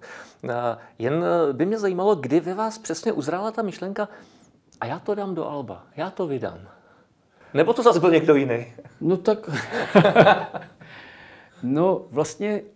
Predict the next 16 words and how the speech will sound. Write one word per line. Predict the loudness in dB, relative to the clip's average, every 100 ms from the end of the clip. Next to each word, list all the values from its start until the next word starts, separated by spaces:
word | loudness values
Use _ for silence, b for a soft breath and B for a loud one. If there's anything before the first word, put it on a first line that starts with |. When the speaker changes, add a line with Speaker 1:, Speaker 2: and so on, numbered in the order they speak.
| _ -4
Speaker 2:
ono | -2
to | 0 0
zase | 0 -2
vzniklo | 0 -2 -4
právě | -2 0 0 0
díky, | -4 -4 -2 -2 -4
díky | -8 -6 -6
tomu, | -4 -4 -4
že, | -2 -2 -4 -6
že | -8 -6
hraju | -6 -4 -4 -6
s | -8
tím | -6 -4
Mírou, | -4 -6 -8
že | -8
jo. | -8 -10